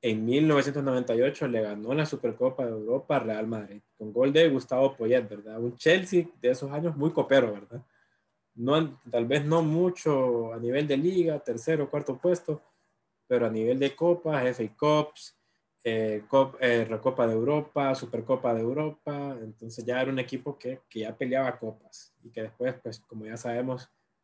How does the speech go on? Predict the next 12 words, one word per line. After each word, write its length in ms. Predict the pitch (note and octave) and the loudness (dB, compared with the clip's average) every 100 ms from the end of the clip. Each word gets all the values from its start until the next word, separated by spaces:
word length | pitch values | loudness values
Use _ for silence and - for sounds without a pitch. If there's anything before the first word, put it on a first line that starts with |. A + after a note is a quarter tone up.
| _ _ _ | _ _ _
fue 120 | A2 | -8
tomando 320 | A#2+ B2 B2 | -4 -4 -2
una 80 | B2+ | -2
mejor 240 | A#2+ A#2+ A#2+ | -2 -4 -2
forma 340 | B2+ B2 A#2+ | -2 0 -2
ya 180 | A2+ A#2 | -4 -2
con, 140 | - - - - - - - - | -2 -4 -10 -16 -20 -20 -20 -14
cuando 200 | A#2 G#2+ | -8 -2
llegó 220 | A2+ A2+ | 0 0
Roman, 380 | A2+ B2 A#2 G#2+ | 4 4 2 -4
¿verdad? 280 | G2+ A2 G#2+ | -6 -8 -4
Pero 320 | A#2+ A2 - | -2 -2 -6